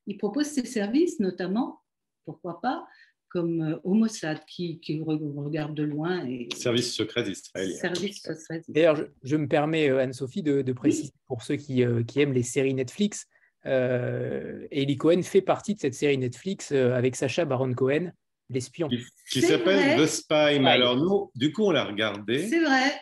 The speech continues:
Speaker 2: Moi, j'ai pas réussi à la regarder jusqu'à la fin parce que j'ai trouvé un peu barbante.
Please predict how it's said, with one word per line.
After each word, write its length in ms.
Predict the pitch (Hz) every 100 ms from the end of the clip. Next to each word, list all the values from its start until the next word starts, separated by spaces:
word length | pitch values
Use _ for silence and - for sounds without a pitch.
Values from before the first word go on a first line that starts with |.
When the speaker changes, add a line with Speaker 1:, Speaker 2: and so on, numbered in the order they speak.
| - -
Speaker 2:
Moi, 100 | -
j'ai 140 | 156
pas 120 | 180
réussi 260 | 190 185 165
à 40 |
la 100 | 131
regarder 340 | 123 120 113 123
jusqu'à 260 | 123 123
la 140 | 110 107
fin 240 | - 139
parce 180 | 135 98
que 100 | -
j'ai 120 | 87
trouvé 240 | - 92 95
un 80 |
peu 140 | 104 135
barbante. 640 | 107 95 95 113 165 -